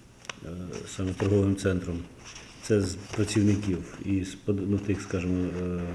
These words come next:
податків, які нараховуються на прибуток. Е, крім того, ще й заплачено в бюджет міста понад мільйон гривень, десь порядка,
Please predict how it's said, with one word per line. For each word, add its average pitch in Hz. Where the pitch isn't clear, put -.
податків, 101
які 101
нараховуються 98
на 92
прибуток. 147
Е, 101
крім 135
того, 143
ще 117
й 113
заплачено 104
в 92
бюджет 104
міста 127
понад 101
мільйон 95
гривень, 107
десь 95
порядка, 101